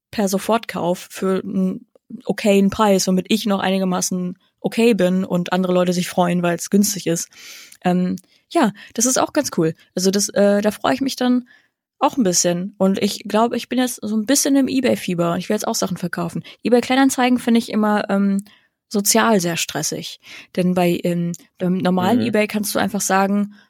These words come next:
Speaker 1: „Hast du gekauft? Vielen Dank. Wir müssen nicht mal miteinander kommunizieren. Ich, ähm, krieg sofort die Adresse der Person, kann das alles still und heimlich zur Post bringen oder zur Packstation und dann ist es weg.“ Ähm,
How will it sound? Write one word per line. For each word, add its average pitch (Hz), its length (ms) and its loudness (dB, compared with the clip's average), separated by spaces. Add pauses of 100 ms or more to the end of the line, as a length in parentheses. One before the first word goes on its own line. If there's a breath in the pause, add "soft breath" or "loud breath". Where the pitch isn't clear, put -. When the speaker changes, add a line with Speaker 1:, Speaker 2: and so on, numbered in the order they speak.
(100)
Speaker 1:
„Hast - 220 -2
du 214 40 2
gekauft? 226 480 0
Vielen 202 280 4
Dank. 226 320 2
Wir 220 60 4
müssen 220 240 2
nicht 226 140 2
mal 220 120 2
miteinander 196 440 0
kommunizieren. 196 680 0
Ich, - 260 -4
ähm, 185 240 0 (260 loud breath)
krieg 226 160 0
sofort 202 440 0
die 185 80 2
Adresse 208 340 0
der 226 140 -2
Person, 214 500 0 (180 loud breath)
kann 185 180 0
das 185 200 -2
alles 196 420 0
still 196 220 0
und 190 140 2
heimlich 185 400 0
zur - 160 -6
Post - 260 -2
bringen 214 220 2
oder 196 100 0
zur 180 140 -2
Packstation 196 580 0
und 196 100 -2 (220 loud breath)
dann 196 160 4
ist 165 120 -2
es 160 200 -4
weg.“ - 340 -8 (480 loud breath)
Ähm, 160 440 0